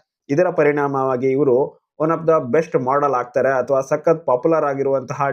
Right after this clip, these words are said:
ಡಿಮ್ಯಾಂಡ್ ಅಲ್ಲಿ ಇರುವಂತಹ ಮಾಡೆಲ್ ಆಗ್ತಾರೆ. ಇದೇ ಕಾರಣದಿಂದಾಗಿ ಇವರು ಹಲವು ಬ್ರ್ಯಾಂಡ್‌ಗಳ ಅಂಬಾಸಿಡರ್ ಕೂಡ ಆಗಿದ್ದಾರೆ at present ಅಲ್ಲಿ.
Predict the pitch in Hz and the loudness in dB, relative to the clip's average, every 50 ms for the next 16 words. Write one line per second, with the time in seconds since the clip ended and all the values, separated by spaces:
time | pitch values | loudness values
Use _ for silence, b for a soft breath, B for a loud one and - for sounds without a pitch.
0 | 120 110 127 151 160 185 185 180 175 165 151 147 135 135 135 135 120 - 135 147 | -2 -2 0 0 0 0 -2 0 0 2 2 2 0 0 -2 -4 -4 -6 -4 -4
1 | 131 120 113 113 120 120 120 120 113 110 - - 120 117 131 156 196 - - _ | -2 0 0 2 2 2 2 0 -2 -4 -2 -2 -2 0 0 -2 -4 -6 -12 _
2 | _ _ _ _ _ 143 147 180 196 190 - 170 156 156 156 147 131 143 143 143 | _ _ _ _ _ 0 2 2 2 2 0 -2 -2 -2 -4 -2 -2 -2 0 0
3 | 135 127 131 139 135 110 127 135 131 123 120 123 - - - _ - 139 156 170 | 0 0 0 0 0 0 0 2 2 4 2 2 0 -2 -8 _ -4 -2 0 0
4 | 180 180 170 143 117 123 120 123 123 120 147 143 113 117 120 117 - - - 123 | 0 0 -2 0 0 0 0 0 0 0 0 2 2 2 2 0 -2 -4 -4 -2
5 | 139 156 175 170 165 165 147 131 135 131 120 107 - 120 120 110 107 107 107 107 | -2 0 -2 -2 -2 -2 -2 0 0 -2 0 0 0 0 2 0 0 -2 -2 -2
6 | 113 113 113 107 - - - 110 104 113 113 117 113 117 117 127 | 0 0 0 -2 -4 -6 -6 -2 0 0 0 0 0 0 0 2